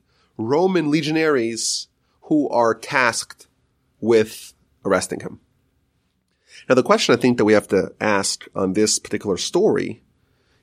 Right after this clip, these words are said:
is, what exactly is so persuasive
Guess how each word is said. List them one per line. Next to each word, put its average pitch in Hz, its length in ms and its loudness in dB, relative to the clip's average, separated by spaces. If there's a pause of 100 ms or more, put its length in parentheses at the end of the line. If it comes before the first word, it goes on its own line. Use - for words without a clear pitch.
is, 113 240 -4
what 113 300 2
exactly 127 1000 -4 (600)
is 120 220 -2
so 139 380 2
persuasive 123 1400 -2